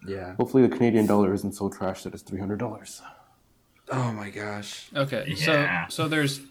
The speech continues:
Speaker 3: two new D Ss that they're putting out. One with a Charizard, one with a Blastoise.
Speaker 2: No, that's, uh, one new three D S, two faceplates in the bundle.
Speaker 3: Oh.
Speaker 2: Yes, so you get
Speaker 3: I
Speaker 2: both.
Speaker 3: didn't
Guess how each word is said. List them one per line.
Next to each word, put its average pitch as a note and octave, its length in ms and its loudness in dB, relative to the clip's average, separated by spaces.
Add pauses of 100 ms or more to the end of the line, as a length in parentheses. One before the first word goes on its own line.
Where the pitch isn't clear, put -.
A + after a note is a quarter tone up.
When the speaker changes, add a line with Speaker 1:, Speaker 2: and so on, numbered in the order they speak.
(120)
Speaker 3:
two A3 180 0
new G#3 160 2
D E3 180 2
Ss B2+ 300 0
that A#2+ 120 -4
they're A#2 100 -6
putting A2+ 260 -6
out. A2 220 -8
One B2+ 180 -6
with B2+ 140 -6
a A#2+ 140 -4 (280)
Charizard, A#2+ 720 -2
one A#2 240 -6
with A#2 160 -8
a A2 120 -6 (160)
Blastoise. A2 600 -4
Speaker 2:
No, A2+ 600 2
that's, - 340 0
uh, G#2 300 4
one G#2+ 420 2
new A#2+ 120 2
three A#2 180 -2
D G2+ 140 2
S, G2 280 -2
two - 180 0
faceplates G2 540 -2 (160)
in F#2+ 240 -4
the F2 100 -4
bundle. - 400 -12 (440)
Speaker 3:
Oh. F#3+ 420 0 (120)
Speaker 2:
Yes, - 360 -12
so - 80 -4
you A2 80 2
get G2+ 120 2
Speaker 3:
I A2 120 -2
Speaker 2:
both. - 100 -2
Speaker 3:
didn't D#3+ 60 2